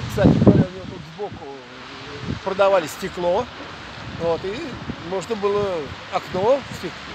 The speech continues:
стекло вырезать, прям там на месте резали стекла. А если вот посмотреть вот так вот в-, на уголочек,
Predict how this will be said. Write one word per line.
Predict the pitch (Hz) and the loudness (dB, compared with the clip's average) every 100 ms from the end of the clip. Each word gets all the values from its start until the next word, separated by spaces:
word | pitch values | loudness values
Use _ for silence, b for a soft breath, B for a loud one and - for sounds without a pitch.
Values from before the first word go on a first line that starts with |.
| - | -10
стекло | - 139 208 | -10 -2 0
вырезать, | 180 208 214 226 247 | 2 0 -2 -2 -4
прям | - 190 143 | 0 0 0
там | 165 233 | 0 0
на | 240 | 0
месте | 175 156 190 - 214 170 151 | -2 -2 -4 -6 -8 -6 -6
резали | 160 190 202 - - | -2 -2 -2 -6 -2
стекла. | 214 165 139 113 - - - - - - - - - - 175 | -2 0 -4 -8 -10 -12 -12 -12 -12 -12 -12 -12 -12 -8 -4
А | |
если | 190 233 262 | 0 0 0
вот | 254 240 | -2 -2
посмотреть | 240 - 254 254 254 233 | -4 -2 -2 0 -4 -4
вот | 233 - - | -8 -6 4
так | 330 262 | 4 4
вот | 185 | -8
в-, | 202 208 214 | -6 -10 -6
на | 202 | -4
уголочек, | 190 190 226 226 170 - | -2 0 2 2 -2 -6